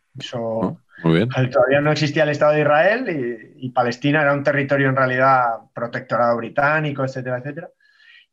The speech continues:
Speaker 1: Y Egipto jugó la, se jugó la clasificación contra Palestina y le ganó siete uno y uno cuatro, o sea, fácil, y llegó al Mundial y, y cayó.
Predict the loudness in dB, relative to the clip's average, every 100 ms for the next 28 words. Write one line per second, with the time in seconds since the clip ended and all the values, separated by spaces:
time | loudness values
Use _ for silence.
0 | _ 0 2 2 -2 -2 2 4 6 4
1 | 2 -2 -2 2 2 0 -10 -10 -2 -2
2 | -2 -4 -4 -4 -2 -4 -4 -4 -2 -2
3 | -4 -6 -6 -4 -8 -12 _ _ _ _
4 | _ _ -12 -10 -10 -10 -10 -8 -6 -6
5 | -8 -10 -10 -8 -8 -8 -8 -8 -2 0
6 | 0 2 2 2 -2 -6 -4 -4 -4 -6
7 | -6 -8 -10 -12 -4 -2 -2 -6 0 2
8 | 2 -2 _ _ -20 _ _ _ -10 -8
9 | -6 -8 -8 -10 -6 -6 -2 -2 0 2
10 | 2 2